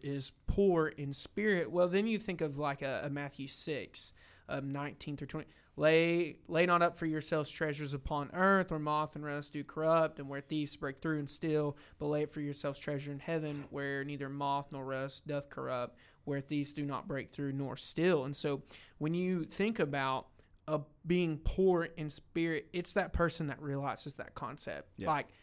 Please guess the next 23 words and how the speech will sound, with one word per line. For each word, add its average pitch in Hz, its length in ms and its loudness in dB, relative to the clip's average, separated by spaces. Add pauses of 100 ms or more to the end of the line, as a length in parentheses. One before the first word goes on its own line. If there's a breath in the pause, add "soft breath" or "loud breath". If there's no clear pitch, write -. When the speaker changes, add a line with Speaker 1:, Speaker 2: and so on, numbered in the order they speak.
(300 soft breath)
Speaker 1:
I 185 140 12
want 214 320 10
all 185 400 8
of 147 220 -2
my 147 500 -2
treasures 165 800 2 (100)
in 156 240 0
heaven. 170 560 -2 (300 loud breath)
I 175 140 6
want 170 280 4
everything 175 540 2
to 147 100 -2
be 160 480 0
in 170 240 4
heaven, 170 560 -2 (320 loud breath)
uh, - 160 -2
and 165 180 2
I'm 170 140 6
gonna 160 200 2
humble 185 460 4
myself 143 720 -2
before 147 380 -4
God, 147 560 2